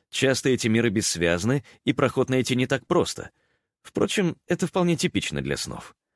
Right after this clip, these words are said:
А жестокий финал мало кого оставил равнодушным, ведь в конце девочка... бросается вниз с крыши здания. Через некоторое время игру неофициально перевели на английский язык,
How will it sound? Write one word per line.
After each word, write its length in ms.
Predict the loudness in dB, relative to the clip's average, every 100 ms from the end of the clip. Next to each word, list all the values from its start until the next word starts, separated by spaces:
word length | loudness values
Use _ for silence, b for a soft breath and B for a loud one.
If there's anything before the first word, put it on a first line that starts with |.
| _ _ _ _ _ _
А 200 | 0 2
жестокий 500 | 2 0 2 2 2
финал 500 | 0 2 2 2 0 -2
мало 380 | -2 0 2 2
кого 320 | 0 2 2
оставил 420 | 0 2 2 2
равнодушным, 680 | 0 0 0 0 -4 -12 -16 B B B 0
ведь 220 | 0 2
в 40 |
конце 440 | 0 -2 2 2 2
девочка... 760 | 2 2 0 2 2 4 0 -4 _ _ _ _ _ _
бросается 880 | -12 -4 -2 0 0 2 2 0 0
вниз 420 | 0 0 0 -4
с 120 | -4
крыши 380 | 0 2 2 0
здания. 540 | 0 -2 -2 -6 -12 -14 _ _ _ _ _ _ _ _ _ _
Через 260 | 0 2 2
некоторое 380 | 0 0 2 4
время 260 | 2 2
игру 380 | 0 0 2 2
неофициально 640 | 2 2 0 0 2 2 0
перевели 420 | 0 2 2 0
на 140 | 0
английский 480 | -2 -2 -2 -2 -4
язык, 340 | 0 -2 -4